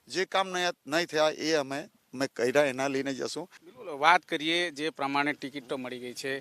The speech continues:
Speaker 2: અમિત શાહ આવ્યા હતા ત્યારે જ નિર્દેશ આપી દીધા હશે કે
Speaker 1: આપી દીધા.
Speaker 2: લાલુભાઈ પટેલ આવે છે,
Speaker 1: હા.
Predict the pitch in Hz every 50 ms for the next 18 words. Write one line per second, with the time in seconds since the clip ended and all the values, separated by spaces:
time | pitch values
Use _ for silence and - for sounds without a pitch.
0 | - _ _ _ _ _ _ _ _ _ _ _ _ _ _ _ _ _ - 160
1 | 185 220 240 - - 220 196 165 156 165 170 160 156 - 170 160 - - 139 143
2 | 165 190 180 160 160 151 143 160 156 151 139 127 135 135 127 135 127 135 131 139
3 | 131 139 151 147 156 156 156 156 147 143 139 147 160 180 175 185 185 156 165 151
4 | 175 175 170 156 - - 127 131 139 143 143 135 - - 123 104 - - - 147
5 | 165 165